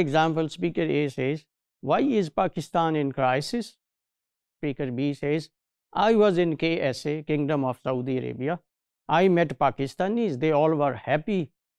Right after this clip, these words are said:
about the things going on in Pakistan." See this response. So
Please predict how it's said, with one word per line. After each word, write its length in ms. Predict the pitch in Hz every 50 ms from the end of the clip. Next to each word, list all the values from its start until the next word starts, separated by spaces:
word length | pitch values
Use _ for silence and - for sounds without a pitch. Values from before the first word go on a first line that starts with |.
| _ _ _ _ _ _ _ _ _ - - 143
about 220 | 139 143 139 131 120 131
the 60 | 127 - -
things 300 | 165 180 185 175 127 - _ _ _ _ _ _ - 131 143
going 240 | 147 147 143 131 127 120
on 100 | 110 104 92
in 80 | 90 - 120
Pakistan." 400 | 101 - 120 127 _ - 143 - _ _ _ _ _ _ _ _ _ _ _ _ _ _ _ _ _ _ _ _ -
See 100 | 226 196 147 151
this 140 | 160 - - 151 147
response. 440 | 127 - _ - 117 110 - _ _ _ _ _ _ _ _ _ _ _ _ _ _ _ _ _ _ _ _ _ _ _ _ _ _ -
So 100 | 185 196